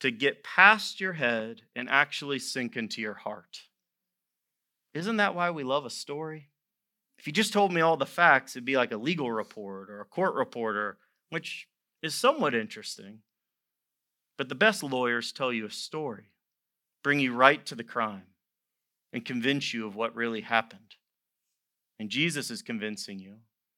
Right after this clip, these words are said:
this is what's actually going ins-, on inside of you.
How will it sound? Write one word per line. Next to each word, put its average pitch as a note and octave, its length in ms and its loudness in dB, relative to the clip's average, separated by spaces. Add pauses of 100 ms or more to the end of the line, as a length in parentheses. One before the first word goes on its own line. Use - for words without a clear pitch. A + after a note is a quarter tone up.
(260)
this B2+ 200 -8
is E3+ 140 -8
what's E3 180 -8
actually B2+ 380 -2
going A2+ 340 -8
ins-, A2+ 300 -14 (240)
on A#2 280 0
inside G2+ 400 -8
of A2+ 120 -14
you. C#3 200 -16